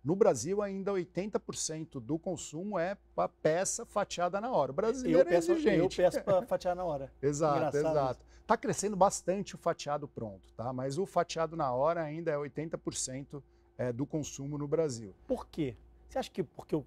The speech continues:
Speaker 2: o, o consumidor não, não sabe se aquilo ali foi realmente fatiado no dia, se aquela data de
Speaker 1: É,
Speaker 2: validade tá certinha?
Speaker 1: é, eu acho que, assim, existe a tradição,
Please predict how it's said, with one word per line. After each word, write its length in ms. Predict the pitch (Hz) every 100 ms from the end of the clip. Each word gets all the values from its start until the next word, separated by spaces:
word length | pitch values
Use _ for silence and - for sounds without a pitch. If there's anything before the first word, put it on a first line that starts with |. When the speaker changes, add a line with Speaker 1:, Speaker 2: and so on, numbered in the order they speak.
| 190
Speaker 2:
o, 340 | 143 147 185
o 20 | 135
consumidor 480 | 147 139 147 147
não, 280 | 156 147 143
não 180 | 151 135
sabe 240 | - 156
se 80 | -
aquilo 180 | 147 151
ali 120 | 143
foi 100 | 160
realmente 420 | 131 135 151 147
fatiado 380 | - 139 151 143
no 100 | 139
dia, 600 | 113 131 160 156 147 139 - - -
se 100 | 151
aquela 220 | 156 165
data 180 | 156 156
de 60 | 143
Speaker 1:
É, 20 |
Speaker 2:
validade 400 | 156 147 156 143
tá 120 | 151
certinha? 460 | 127 139 120 - -
Speaker 1:
é, 440 | 294 285 262 247
eu 160 | 233 226
acho 160 | 240 -
que, 80 |
assim, 240 | 226 - 180
existe 640 | 151 156 175 120 220 -
a 80 | 233
tradição, 640 | - 202 196 - 143 104